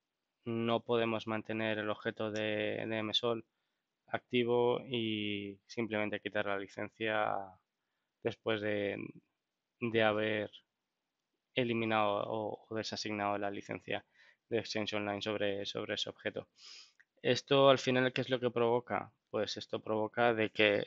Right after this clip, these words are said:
eh, el buzón siga estando activo, el usuario siga teniendo acceso a ese buzón y pueda trabajar cuando no tiene una licencia asignada. Eh,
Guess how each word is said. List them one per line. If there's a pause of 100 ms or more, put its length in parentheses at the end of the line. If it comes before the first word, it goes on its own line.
eh, (800)
el (280)
buzón
siga
estando
activo, (180)
el
usuario
siga
teniendo
acceso
a
ese
buzón
y
pueda
trabajar (560)
cuando (960)
no
tiene
una
licencia
asignada. (960)
Eh,